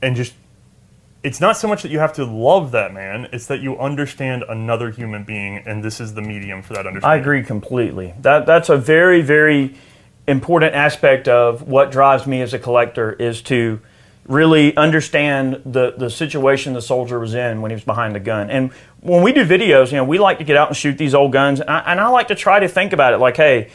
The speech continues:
Speaker 2: I'm putting myself in the shoes of this person that wielded this gun." I mean, to try to think what could have went through their mind. That's a very interesting thing to be in.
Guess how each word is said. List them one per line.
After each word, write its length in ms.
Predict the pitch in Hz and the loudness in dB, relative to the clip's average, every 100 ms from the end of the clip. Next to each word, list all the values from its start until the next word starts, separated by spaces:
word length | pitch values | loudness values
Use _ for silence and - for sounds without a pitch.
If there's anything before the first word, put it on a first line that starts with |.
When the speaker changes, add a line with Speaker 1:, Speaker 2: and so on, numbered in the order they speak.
| - - | -20 -4
Speaker 2:
I'm 120 | 139 | -2
putting 220 | 131 180 165 | 0 0 2
myself 440 | 185 - 156 147 | 0 4 2 2
in 100 | 139 | -4
the 100 | 131 | -4
shoes 300 | 123 151 131 | -4 -6 -6
of 80 | 117 | -6
this 140 | 117 | -8
person 380 | - 131 117 113 | -4 -6 -4 -8
that 120 | 110 | -6
wielded 320 | 120 117 110 101 | -4 -4 -4 -8
this 160 | 98 | -8
gun." 300 | 131 135 104 | -4 -4 -4
I 40 | 107 | -6
mean, 200 | 107 104 | -8 -8
to 80 | |
try 180 | 117 135 | -2 0
to 80 | 131 | 0
think 220 | 147 131 | -2 -2
what 180 | 131 131 | -2 -2
could 100 | 156 | -4
have 80 | 127 | -4
went 140 | 131 | -6
through 100 | 120 110 | -6 -6
their 100 | 110 | -4
mind. 360 | 123 120 107 - - _ - | -2 -2 -4 -10 -20 _ -2
That's 180 | 165 165 | -2 0
a 40 | |
very 260 | 160 190 190 | 2 2 0
interesting 540 | 170 170 170 - 160 | -2 -2 -8 -6 -6
thing 180 | 156 165 | -2 -2
to 40 | 143 | -2
be 120 | 185 | -2
in. 160 | 143 | -2